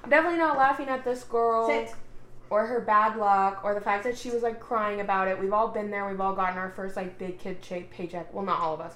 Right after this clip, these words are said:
Speaker 1: Most of us.
Speaker 2: Yeah.
Speaker 1: Um, gotten our first big kid cha-, paycheck or the paycheck you actually, like, worked your ass off. Like, you, you know, like, when I stopped working, like,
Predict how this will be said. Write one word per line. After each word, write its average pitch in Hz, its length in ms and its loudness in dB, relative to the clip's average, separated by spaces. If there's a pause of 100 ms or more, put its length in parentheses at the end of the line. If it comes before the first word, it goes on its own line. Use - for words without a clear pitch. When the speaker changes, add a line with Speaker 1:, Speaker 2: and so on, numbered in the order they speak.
Speaker 1:
Most 180 240 -6
of 175 60 -10
us. 165 100 -6 (340)
Speaker 2:
Yeah. - 280 -8 (240)
Speaker 1:
Um, 202 440 0 (120)
gotten 185 220 2
our 185 120 -4
first 190 300 -6
big 185 160 -6
kid 190 280 -8
cha-, 190 320 -4
paycheck 196 440 -4
or 220 100 4
the 240 60 4
paycheck 233 360 -2
you 240 120 0
actually, 208 280 2
like, 196 160 -2
worked 190 240 -2
your 196 120 -4
ass 185 300 -2
off. 180 340 0
Like, 175 180 -4 (180)
you, 180 300 -6 (180)
you 185 140 -6
know, 160 240 -4
like, 175 260 -4
when 180 120 0
I 180 120 0
stopped 202 380 -2
working, 185 380 -4
like, 170 240 -8